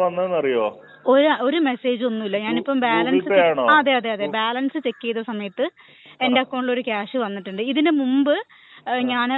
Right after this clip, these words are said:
Speaker 2: ഒരു ലോൺ ആപ്പ് എനിക്ക് സജഷൻ വന്ന സമയത്ത് ഞാൻ അതിൽ എൻ്റെ ഡീറ്റെയിൽസ് വെച്ച്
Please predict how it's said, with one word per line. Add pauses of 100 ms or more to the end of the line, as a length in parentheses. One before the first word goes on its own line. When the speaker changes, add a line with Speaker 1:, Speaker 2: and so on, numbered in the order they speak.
(120)
Speaker 2:
ഒരു
ലോൺ
ആപ്പ്
എനിക്ക്
സജഷൻ
വന്ന
സമയത്ത്
ഞാൻ
അതിൽ
എൻ്റെ
ഡീറ്റെയിൽസ്
വെച്ച്